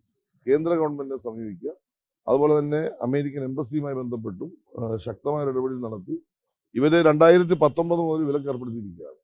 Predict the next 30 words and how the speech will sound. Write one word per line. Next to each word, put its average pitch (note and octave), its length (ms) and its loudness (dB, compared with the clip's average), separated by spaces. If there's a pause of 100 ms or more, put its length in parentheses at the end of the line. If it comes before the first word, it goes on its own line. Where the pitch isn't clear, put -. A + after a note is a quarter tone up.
(120)
അപ്പൊ A#2 160 -6 (180)
അതിന് D#3 280 2 (540)
ഈ, C#3+ 320 0
ആ, - 440 -16 (480)
പറയുന്ന E3+ 420 4
ന്യായം E3+ 420 0 (240)
മാത്രമാണോ D3+ 640 -2 (600)
അതോ E3+ 240 0
ഒരു, F3 520 -4 (180)
ഏഹ്, C#3 460 2
എക്സ്പോർട്ടിങ്ങുമായി E3 680 -4
ബന്ധപ്പെട്ട് D#3 480 -4
മറ്റെന്തെങ്കിലും D#3+ 680 -8
ഇഷ്യൂസ് C#3 280 -10
ഉണ്ടോ? B2+ 160 -8
ഇതെല്ലാം D#3 200 -6
പരിശോധിക്കണം. B2 460 -6 (460)
എന്തായാലും F#3+ 420 10 (380)
സംസ്ഥാന G3 380 8
ഗവൺമെന്റ് F3+ 420 6
അതിനകത്ത് E3 720 -2
ശക്തമായി D3 540 -4
ഒരു C#3 200 -10
നിലപാട്. C3+ 360 -4
കാരണം C#3 240 -4
നമുക്ക് D#3+ 240 -4
ഇവിടുന്ന് F3+ 220 0
എക്സ്പോർട്ടിങ് D3+ 480 -8
നടത്തിയേ C#3+ 340 -6
പറ്റൂ. B2+ 280 -6